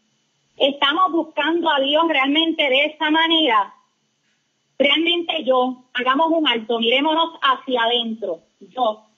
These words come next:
yo estoy buscando a Dios con todo mi corazón.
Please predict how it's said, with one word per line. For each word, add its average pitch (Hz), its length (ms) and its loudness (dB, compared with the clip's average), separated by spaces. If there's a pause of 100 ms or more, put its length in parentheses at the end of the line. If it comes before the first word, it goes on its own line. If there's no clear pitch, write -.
(180)
yo 240 160 2
estoy 339 320 0
buscando 339 520 0
a 277 120 2
Dios 277 400 2 (180)
con 285 200 -4
todo 294 280 2
mi 285 140 -2
corazón. 262 760 0